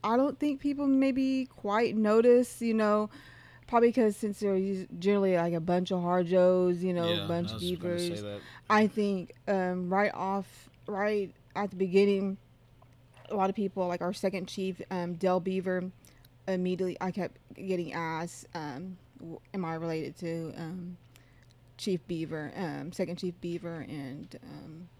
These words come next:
Speaker 1: so just a little, you know,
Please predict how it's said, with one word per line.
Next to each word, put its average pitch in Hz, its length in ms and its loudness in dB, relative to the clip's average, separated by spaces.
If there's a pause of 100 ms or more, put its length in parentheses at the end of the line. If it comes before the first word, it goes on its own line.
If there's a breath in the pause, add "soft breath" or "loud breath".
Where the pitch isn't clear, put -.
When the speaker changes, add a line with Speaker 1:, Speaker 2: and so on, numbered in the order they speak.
(500 soft breath)
Speaker 1:
so 160 840 -14 (140)
just 180 300 -14
a 175 60 -12
little, 147 360 -10 (180)
you 196 100 -8
know, 160 340 -8